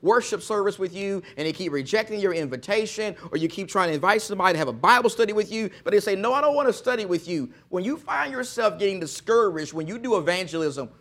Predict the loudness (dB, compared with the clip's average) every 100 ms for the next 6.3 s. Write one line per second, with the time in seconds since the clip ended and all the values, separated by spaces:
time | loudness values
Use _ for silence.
0 | _ -6 -4 -4 -4 -4 0 0 0 -4
1 | -10 -20 _ _ _ _ _ _ _ _
2 | _ _ _ _ _ _ _ -6 -2 -2
3 | -4 -2 -2 0 -2 -2 -6 -4 -4 -4
4 | 0 0 0 -2 -4 -4 -6 -10 -12 -10
5 | -8 -4 -2 -2 -2 0 0 -4 -2 -2
6 | -2 -6